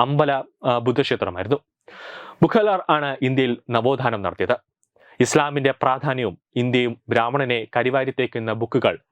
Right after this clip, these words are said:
ഹിന്ദുക്കൾ ബുദ്ധരെ കൂട്ടക്കൊല നടത്തി ബുദ്ധസത്തിനെ ഇല്ലാതാക്കിയത് ഹിന്ദുക്കളാണ്. അങ്ങനെ നട്ടാൽ മുളയ്ക്കാത്ത കള്ളങ്ങളുടെ ഘോഷയാത്രയാണ് ഇത്തരം ആൾക്കാർ പുസ്തക രൂപത്തിലൂടെയും പ്രസംഗ രൂപത്തിലൂടെയും അടിച്ചുവിടുന്നത്.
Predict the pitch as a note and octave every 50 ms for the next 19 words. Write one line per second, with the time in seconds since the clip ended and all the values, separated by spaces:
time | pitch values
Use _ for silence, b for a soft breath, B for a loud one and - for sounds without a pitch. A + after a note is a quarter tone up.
0 | _ _ - C3+ D3 C#3+ D3 - C#3+ C3 A#2+ A#2 - A#2 A#2 B2 A#2+ A2 D3 C#3
1 | C3 B2+ B2 - - C3+ C3+ - D3+ - C#3+ C3+ C3 B2 B2 A2 - - A#2+ G2
2 | - B B B B B B B B B B D#3+ E3 D#3+ G3+ G#3 - F#3 E3+ F#3
3 | E3+ E3 D3+ C#3+ C3 A#2+ - _ - C#3 C3 C#3+ D#3 D#3+ D#3+ D#3 D3 C#3+ - C3+
4 | A#2+ A#2 A2+ - - - C#3 D3 D3+ C#3+ - C#3 C3 A#2+ A2+ G#2 A2+ - - -
5 | C#3 D3 C#3 B2+ A#2 A#2+ B2 C3 B2+ - - E3+ E3 E3 D3+ C3+ C3+ C#3 - C#3
6 | C3 - - B2 A#2 - _ - C#3 C3 C#3 C#3+ D3 D3+ D3 C#3+ C3 B2+ B2 A2+
7 | - - C#3 D3 - - D#3 C#3 C3+ - - B2 A#2 A2 A2 G2+ - - A#2+ B2
8 | A#2+ D3 C3 B2 A#2 A2 A2+ A2+ - A#2+ A2 G#2 - - A#2+ - - - C#3+ C3+
9 | C3+ A#2+ B2 A#2+ C3 B2+ - B2 B2 A#2+ A#2+ A2+ G#2+ G2+ - A2+ - - C3+ C#3
10 | C3+ A#2 A#2+ A2 A#2+ A2 - A2+ A2+ G#2 G2+ G2 G2+ - G#2 G#2 A2 - - G2
11 | F2+ F2 F#2 G#2 C3